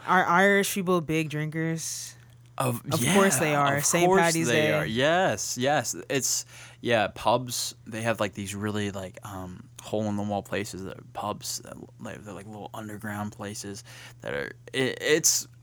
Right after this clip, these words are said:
Speaker 2: it's a
Speaker 1: Hmm.
Speaker 2: whole life, it's a whole culture over there, is going, going out to the bars and drinking with your buddies. And I w-,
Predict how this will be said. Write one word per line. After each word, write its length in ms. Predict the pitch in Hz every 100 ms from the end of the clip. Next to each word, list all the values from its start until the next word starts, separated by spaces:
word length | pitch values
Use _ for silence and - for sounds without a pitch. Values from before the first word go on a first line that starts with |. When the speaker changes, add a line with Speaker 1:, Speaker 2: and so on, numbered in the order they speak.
| - -
Speaker 2:
it's 180 | - 160
a 60 | 165
Speaker 1:
Hmm. 40 |
Speaker 2:
whole 200 | 175 160
life, 280 | 110 113 113
it's 140 | - 131
a 40 |
whole 160 | 147 139
culture 500 | - 113 110 - 95
over 180 | 95
there, 300 | 98 98 98
is 320 | 92 98 - -
going, 400 | - 110 110 107 110 - - -
going 300 | 98 101 101
out 160 | 90
to 80 | 101
the 80 | 82
bars 720 | - 101 104 104 104 107 -
and 100 | 95
drinking 720 | 92 104 104 107 104 101 101
with 140 | 101 101
your 100 | 101
buddies. 600 | 101 101 101 101 95 98
And 200 | 98 - - - - - - -
I 80 | 113
w-, 180 | 127